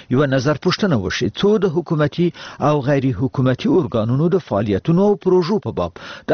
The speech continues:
افغانانو نظرونه څرګند شي. د افغانستان جمهوري ریاست وایي چې په دې غونډه کې چې په ار کې جوړه شوې وه، د ملګرو ملتونو د پرمختیايي پروګرام، یونیسف،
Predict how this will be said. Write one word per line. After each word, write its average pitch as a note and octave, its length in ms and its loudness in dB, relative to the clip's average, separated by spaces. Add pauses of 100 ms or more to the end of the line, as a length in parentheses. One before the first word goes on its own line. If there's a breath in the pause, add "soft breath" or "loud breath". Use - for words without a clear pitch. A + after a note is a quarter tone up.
(120)
افغانانو A2 540 0
نظرونه A#2 500 0
څرګند - 420 -2
شي. - 160 -6 (560 loud breath)
د - 80 0
افغانستان G3 500 0
جمهوري E3 300 2
ریاست C#3+ 400 0
وایي C#3 220 2
چې C3 280 0
په B2 100 -2 (140)
دې G#2+ 160 0
غونډه C#3+ 280 0
کې F#3+ 160 0
چې F#3+ 80 2 (120)
په D#3+ 60 -2 (100)
ار F#3 200 2
کې - 160 -8
جوړه D#2 240 -2
شوې E2+ 260 -2
وه، F#2 100 -4 (400 loud breath)
د - 20 4 (180)
ملګرو G3 360 0
ملتونو B2+ 380 -2
د D3+ 120 0
پرمختیايي A2 480 -2 (100)
پروګرام، G#2 460 0 (200)
یونیسف، B2 520 -2